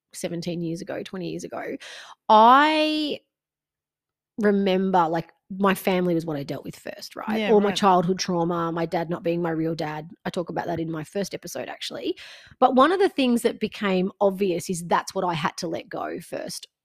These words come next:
Speaker 1: of. Like,
Speaker 2: Mm.
Speaker 1: so I did a lot of, they call it family constellation. You can do this with counselors and psychologists, where you go back and you reparent yourself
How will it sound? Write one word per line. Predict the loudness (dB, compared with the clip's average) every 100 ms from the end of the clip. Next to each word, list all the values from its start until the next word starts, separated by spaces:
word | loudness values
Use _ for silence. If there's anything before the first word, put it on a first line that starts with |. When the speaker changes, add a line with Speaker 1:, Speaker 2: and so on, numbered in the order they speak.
| _
Speaker 1:
of. | -8 -8 -10 -18 _ -4
Like, | 0 0
Speaker 2:
Mm. |
Speaker 1:
so | 2 0 0
I | 2 2 2
did | 2 2 2 -2
a | -6
lot | -4 -4 -4
of, | -4
they | -6
call | -4 -2 0 2
it | -2 -4
family | -6 -4 -4
constellation. | -4 -6 -6 -6 -4 -6 -6 -6
You | -4
can | -4
do | -2
this | -4 -4
with | -10 -12
counselors | -12 -10 -8 -6 -6 -6
and | -8
psychologists, | -10 -12 -10 -8 -6 -8 -2
where | 0
you | 0 0
go | 4 4
back | 4 2 0 -6
and | -4 0
you | 2 2 2 -2 -10 -20 _
reparent | 2 2 2 0 2 0
yourself | -2 2 2 2 -6